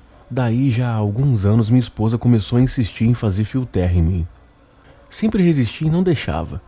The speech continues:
Até um belo dia que acabei cedendo, o tesão ficou incontrolável. E minha esposa começou a dizer: "Tá vendo? Eu sabia que você ia gostar."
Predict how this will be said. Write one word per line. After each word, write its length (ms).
Até 220
um 80
belo 240
dia 220
que 280
acabei 380
cedendo, 480
o 60
tesão 280
ficou 300
incontrolável. 800
E 80
minha 100
esposa 340
começou 380
a 60
dizer: 420
"Tá 80
vendo? 340
Eu 40
sabia 340
que 80
você 280
ia 60
gostar." 460